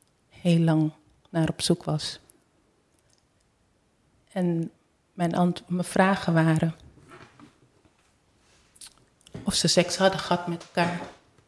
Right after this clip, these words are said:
En hij zei al die tijd van niet. En, ehm, zij had ook aangegeven van niet. En ook allebei hadden ze ook de reden gegeven waarom het niet kon. Ehm, ze wilden heel graag seks hebben. Ze verlangden naar elkaar.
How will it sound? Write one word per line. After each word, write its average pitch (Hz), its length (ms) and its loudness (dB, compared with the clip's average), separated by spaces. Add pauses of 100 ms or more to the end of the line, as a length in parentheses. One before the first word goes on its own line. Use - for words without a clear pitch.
(440)
En 170 180 -2
hij 165 120 2
zei 160 260 0
al 170 120 0
die 160 140 -2
tijd - 260 -4
van 156 180 -8
niet. - 420 -12 (1800)
En, 165 360 0
ehm, 160 460 4 (400)
zij - 260 2
had 160 180 2
ook 175 200 4
aangegeven 170 720 2
van 160 200 -2
niet. - 380 -2 (420)
En 160 160 2
ook - 300 4
allebei 156 640 4 (380)
hadden 160 220 -2
ze 175 100 2
ook 160 120 2
de 156 100 4
reden 165 340 4
gegeven 170 560 2
waarom 160 300 6
het 160 180 -2
niet 170 220 0
kon. 185 360 2 (840)
Ehm, 165 220 0
ze - 160 2
wilden 170 320 6
heel 160 300 8
graag 170 420 2
seks - 340 -2
hebben. 160 280 2
Ze - 140 -2
verlangden 175 560 6
naar 147 200 6
elkaar. 147 580 2